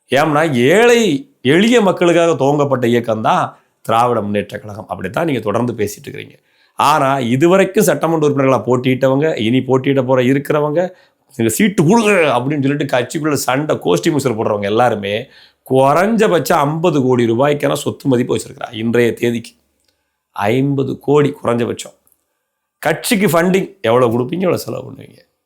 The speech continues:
உங்க பகுதியில உங்க சாதி எத்தனை பேர் இருக்கிறாங்க? எத்தனை சீட்டு கொடுக்குறீங்க?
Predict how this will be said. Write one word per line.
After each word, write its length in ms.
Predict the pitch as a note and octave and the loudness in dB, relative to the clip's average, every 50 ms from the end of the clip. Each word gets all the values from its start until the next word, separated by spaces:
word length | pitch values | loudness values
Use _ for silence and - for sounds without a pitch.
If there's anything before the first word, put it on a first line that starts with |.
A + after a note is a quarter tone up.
| _ _ _ _ _ _ _ _ _ _ _ _ _ _ _ | _ _ _ _ _ _ _ _ _ _ _ _ _ _ _
உங்க 280 | - B2 B2+ B2 B2+ | -2 0 0 2 4
பகுதியில 640 | B2+ C3+ C#3+ E3 F3 F3 D#3+ C#3+ A#2+ A2 G#2 G#2 G#2 | 4 4 4 4 2 2 4 4 2 2 0 -2 -4
உங்க 500 | G2+ G2+ G#2 G2+ G#2 G2+ F#2+ F#2+ F#2+ G2 | -4 -6 -4 -2 -2 0 0 -2 -4 -6
சாதி 360 | - - A2 A2+ B2 A#2+ A2+ | -4 -2 0 0 0 -2 -4
எத்தனை 340 | G#2 - - A#2 G#2+ A2 A#2 | -6 -6 -8 -6 -4 -4 -4
பேர் 100 | A2 G2 | -6 -6
இருக்கிறாங்க? 400 | F2+ F#2 E2 E2+ E2 - _ _ _ _ _ _ _ _ _ _ _ _ _ _ _ _ _ _ _ _ _ _ _ _ _ _ _ - _ _ _ _ _ _ _ _ _ _ | -10 -10 -12 -12 -14 -18 _ _ _ _ _ _ _ _ _ _ _ _ _ _ _ _ _ _ _ _ _ _ _ _ _ _ _ -20 _ _ _ _ _ _ _ _ _ _
எத்தனை 360 | - F2+ F#2 - - C#3 C#3 | -8 -8 -6 -6 -6 -6 -4
சீட்டு 200 | - C3 B2+ A#2 | -4 -4 -6 -6
கொடுக்குறீங்க? 280 | A#2 A#2+ B2 A#2 - | -8 -8 -10 -14 -14